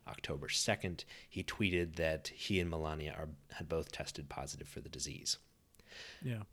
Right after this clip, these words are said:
Speaker 1: And by later Friday morning, he had symptoms, and his blood oxygen levels had dropped b-, below ninety-four percent, and he was put on oxygen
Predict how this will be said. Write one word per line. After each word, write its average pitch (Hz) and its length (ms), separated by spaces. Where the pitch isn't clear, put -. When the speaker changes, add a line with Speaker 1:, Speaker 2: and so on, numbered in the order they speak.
Speaker 1:
And 101 60
by 87 100
later 156 380
Friday 92 380
morning, 82 360
he 87 160
had 80 160
symptoms, 143 560
and 107 140
his 87 120
blood 113 420
oxygen 95 420
levels 80 320
had 85 120
dropped - 400
b-, 98 120
below 95 540
ninety-four 87 480
percent, - 500
and 85 140
he 90 80
was 85 140
put - 200
on 87 200
oxygen 80 640